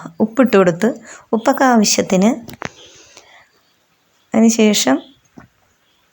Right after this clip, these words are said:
ഉപ്പ് ഇട്ട് കൊടുത്ത് ഈ അരപ്പ്,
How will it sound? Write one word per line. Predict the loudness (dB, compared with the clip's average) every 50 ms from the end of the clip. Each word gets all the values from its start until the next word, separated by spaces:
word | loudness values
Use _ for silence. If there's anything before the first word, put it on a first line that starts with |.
| -20 _ _ -2
ഉപ്പ് | -2 -2 -2 -4 -10 -8 _ 0 0
ഇട്ട് | 0 0 2 2 4
കൊടുത്ത് | 4 4 2 0 0 0 0 0 0 -2 -8 -20 _ _ _ _ -2
ഈ | 0 0 0 0 -2 -6 -16 _ _ -4
അരപ്പ്, | -2 0 0 2 0 0 -2 -4 -2 -2